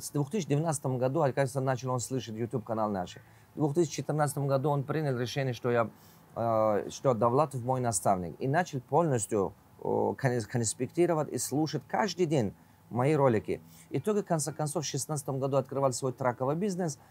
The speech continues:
И в этом году, когда я был в Майами, двухтысячи,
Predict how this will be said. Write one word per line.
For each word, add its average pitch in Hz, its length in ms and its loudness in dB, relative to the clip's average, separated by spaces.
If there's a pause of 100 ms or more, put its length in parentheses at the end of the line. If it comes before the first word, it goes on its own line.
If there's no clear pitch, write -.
(260)
И 147 420 2 (140)
в - 40 0
этом 139 360 2
году, 139 420 2
когда 135 220 4
я 131 60 4
был 127 120 2
в 127 60 0
Майами, 175 560 0 (420)
двухтысячи, 135 840 -2